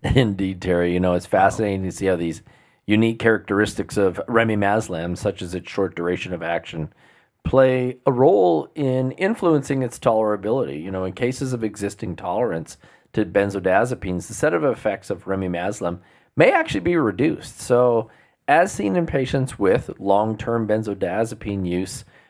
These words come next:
Speaker 1: uh, equivalents to things like ten to twenty milligrams of diazepam per day. Uh, pharmacological interactions. You know, the synergistic effect of benzodiazepines with opioid analgesics has been well established.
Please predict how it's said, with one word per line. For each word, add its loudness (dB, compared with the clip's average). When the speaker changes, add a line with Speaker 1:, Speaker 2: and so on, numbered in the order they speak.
Speaker 1:
uh, 4
equivalents 0
to 2
things -6
like 0
ten -4
to -4
twenty -2
milligrams -4
of -4
diazepam 0
per -4
day. -2
Uh, 4
pharmacological -2
interactions. -4
You 0
know, 2
the 0
synergistic -2
effect -2
of -6
benzodiazepines 2
with -4
opioid 2
analgesics -4
has -20
been -6
well -2
established. -2